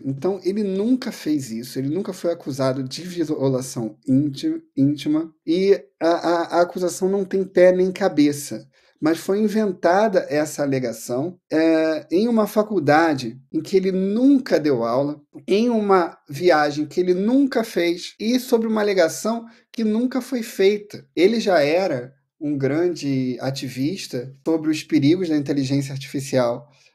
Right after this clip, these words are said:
para a liberdade de expressão, é, e agora ele tá colocando essa questão de quem vai responder pela difamação feita por um robô. Então, se vem um jornalista de fama, diz que você perpetrou uma violação íntima,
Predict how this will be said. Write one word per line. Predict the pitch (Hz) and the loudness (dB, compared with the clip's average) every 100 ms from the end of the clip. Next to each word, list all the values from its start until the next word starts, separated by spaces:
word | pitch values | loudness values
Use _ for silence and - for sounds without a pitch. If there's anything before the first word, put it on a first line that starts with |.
| _ | _
para | 143 151 170 | 2 4 4
a | |
liberdade | 156 143 143 131 135 | 0 -4 -2 0 -2
de | 135 | -4
expressão, | 131 - 120 - 127 139 165 175 175 _ - _ | -10 -12 -14 -8 -4 0 0 -2 -6 _ -20 _
é, | 131 131 131 127 123 120 - | -2 2 2 2 0 -4 -2
e | 151 | 0
agora | 160 135 143 180 - - | 4 4 4 2 -2 -10
ele | 156 | -10
tá | 156 175 | -6 -4
colocando | 214 202 - 160 | 0 -2 -2 -6
essa | 185 190 | -6 -8
questão | 202 185 - 330 | -10 -8 -4 -4
de | 196 | -6
quem | - 254 294 | -2 4 4
vai | 240 220 | 4 2
responder | 226 - 190 160 175 | -2 -4 -4 2 2
pela | 185 202 190 | 2 0 0
difamação | - 269 - 262 233 214 - 190 175 220 - _ | 2 0 2 0 2 0 -2 0 0 0 -6 _
feita | - - 202 214 214 | -8 4 4 4 -2
por | - 226 | -4 -4
um | |
robô. | 214 233 151 165 160 _ | 0 0 2 0 0 _
Então, | 302 302 262 254 262 - | 2 4 4 2 -2 -16
se | - | -14
vem | 208 254 | -6 -2
um | 254 | 0
jornalista | 233 233 214 165 160 - - | 0 0 0 -2 -4 -10 -10
de | 160 | -10
fama, | - 180 208 170 113 - _ - | -4 0 0 0 -4 -12 _ -12
diz | 156 | -12
que | - | -10
você | 156 156 - 165 | -8 -8 -6 -8
perpetrou | - _ 190 190 - 175 - 160 147 | -8 _ -2 0 -4 -4 -2 0 0
uma | 143 | 0
violação | 135 139 131 131 - 120 110 | -2 0 0 -2 -6 -6 -2
íntima, | 139 214 - 120 110 | 0 -2 -4 -8 -10